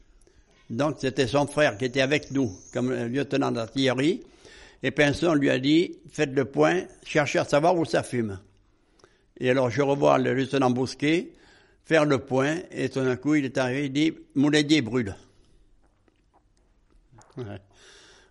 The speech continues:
Alors, euh, Mouledier brûle. Mais alors, à ce moment-là, <clears throat> le commandant Pinson a été informé que les Allemands venaient vers nous.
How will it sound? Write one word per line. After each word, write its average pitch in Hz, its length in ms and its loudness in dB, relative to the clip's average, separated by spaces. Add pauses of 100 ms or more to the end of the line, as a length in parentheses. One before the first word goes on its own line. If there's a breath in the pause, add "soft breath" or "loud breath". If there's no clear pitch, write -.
(120)
Alors, 117 360 -4
euh, 120 320 -6 (160)
Mouledier 131 480 -2
brûle. 120 420 0 (460 loud breath)
Mais 143 100 0
alors, 135 420 2 (260)
à 139 100 2
ce 143 100 -6
moment-là, 143 500 2 (540)
<clears throat> - 500 -10
le 143 140 2
commandant 139 360 2
Pinson 135 420 -2
a 123 80 2
été 139 160 0
informé 135 420 0
que 151 80 -2
les 139 160 0
Allemands 147 300 4
venaient 151 240 -2
vers 147 180 0
nous. 120 220 0